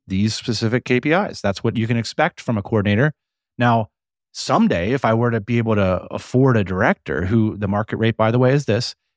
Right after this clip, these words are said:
they would be in charge of these sorts of K P Is. You could potentially put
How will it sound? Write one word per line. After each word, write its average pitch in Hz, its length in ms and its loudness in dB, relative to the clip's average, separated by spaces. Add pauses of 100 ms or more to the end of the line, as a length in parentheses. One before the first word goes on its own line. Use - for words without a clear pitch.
(120)
they 151 260 2
would 208 160 2
be 123 140 2
in 113 80 2
charge 120 220 2
of 135 140 0
these 214 240 6
sorts - 240 -2
of 78 100 -12
K 78 140 -10
P - 120 -16 (140)
Is. - 140 -8 (420)
You 117 100 -4
could 127 120 2
potentially 120 540 2
put - 300 -4